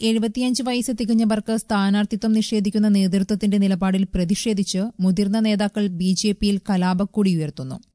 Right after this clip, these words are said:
പാർട്ടി നിലപാടിനെ വിമർശിച്ച് ബ്ലോഗ് എഴുതിയ എൽ കെ അദ്വാനിക്ക് പിറകെ ഇൻഡോറിൽ ടിക്കറ്റ് ലഭിക്കില്ലെന്നുറപ്പായ ലോക്സഭാ സ്പീക്കർ സുമിത്ര മഹാജൻ കത്തിലൂടെ അതൃപ്തി പരസ്യമാക്കി. ടിക്കറ്റ് നിഷേധിക്കപ്പെട്ട മുര-, മുരളി മനോഹർ ജോഷിയെ പ്രതിപക്ഷ കക്ഷികൾ സമീപിച്ചതായും വാർത്ത വന്നു.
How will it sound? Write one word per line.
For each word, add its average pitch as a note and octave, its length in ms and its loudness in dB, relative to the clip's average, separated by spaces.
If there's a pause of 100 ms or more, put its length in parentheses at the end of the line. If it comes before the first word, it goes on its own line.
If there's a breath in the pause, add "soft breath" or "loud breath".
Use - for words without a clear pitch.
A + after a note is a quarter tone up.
(120)
പാർട്ടി G3+ 320 2
നിലപാടിനെ A3 460 4
വിമർശിച്ച് G#3 520 2
ബ്ലോഗ് F#3+ 460 2
എഴുതിയ G3+ 300 2 (180)
എൽ G3 140 0
കെ G3+ 220 -2
അദ്വാനിക്ക് G3+ 640 2 (120)
പിറകെ F#3+ 440 2 (440 soft breath)
ഇൻഡോറിൽ B3 500 2
ടിക്കറ്റ് B3 380 -2
ലഭിക്കില്ലെന്നുറപ്പായ A3+ 840 0
ലോക്സഭാ G#3+ 480 0
സ്പീക്കർ A3 480 -2
സുമിത്ര G#3 500 2
മഹാജൻ G#3 540 2
കത്തിലൂടെ G#3 560 0 (100)
അതൃപ്തി F#3+ 440 0
പരസ്യമാക്കി. E3+ 760 -4 (420)
ടിക്കറ്റ് C#4+ 320 -2
നിഷേധിക്കപ്പെട്ട C#4 680 -2
മുര-, A#3+ 260 2
മുരളി A#3 280 4
മനോഹർ B3 460 2
ജോഷിയെ A3 520 2
പ്രതിപക്ഷ A3+ 540 -2
കക്ഷികൾ A#3+ 440 -4
സമീപിച്ചതായും G#3+ 880 2
വാർത്ത G3 340 0
വന്നു. C#3+ 260 -4